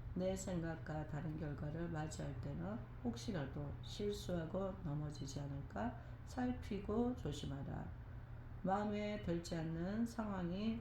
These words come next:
와도 바로 원망으로 반응하는 것이 아니라 하나님의 오르심을 기억하라. 나는 틀렸을 수도 있다. 조심하고 깨어 있으라. 이 태도가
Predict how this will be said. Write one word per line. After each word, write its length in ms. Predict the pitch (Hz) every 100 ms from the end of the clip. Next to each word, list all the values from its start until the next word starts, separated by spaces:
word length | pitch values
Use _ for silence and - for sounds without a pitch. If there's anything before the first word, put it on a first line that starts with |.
| -
와도 480 | 143 - 160 196 226 - -
바로 440 | 147 165 196 190
원망으로 800 | 160 160 175 190 180 160 208 254 - - - -
반응하는 540 | 160 156 165 156 147 160
것이 320 | 143 147 160
아니라 460 | 131 139 131 147 143 - - - -
하나님의 680 | 180 180 170 165 190 233 247 -
오르심을 600 | 156 156 160 - 147 156 156
기억하라. 640 | - 180 180 151 147 143 - - - - - -
나는 280 | 180 196 208
틀렸을 500 | 247 247 247 247 240
수도 340 | - 208 208
있다. 440 | 170 - - 143 - - -
조심하고 600 | - 175 180 170 156 160 170
깨어 200 | 196 190
있으라. 320 | 151 - 139 139 147 - - -
이 200 | 196 202 208
태도가 560 | 196 185 180 208 240